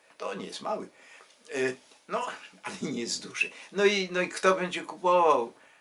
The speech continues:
No, tam są,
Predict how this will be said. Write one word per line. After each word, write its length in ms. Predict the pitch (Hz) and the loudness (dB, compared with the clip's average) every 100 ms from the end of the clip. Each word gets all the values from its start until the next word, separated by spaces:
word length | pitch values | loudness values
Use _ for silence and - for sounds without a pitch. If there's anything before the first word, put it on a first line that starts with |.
| _ _ _ _ _ _ _ 123 - _ _ _ 196 196 _ _ _ _ _ _ _ _ - | _ _ _ _ _ _ _ -18 -18 _ _ _ -20 -20 _ _ _ _ _ _ _ _ -12
No, 260 | 139 151 151 | -2 0 2
tam 220 | - 147 | 2 4
są, 380 | 151 147 139 | 6 6 2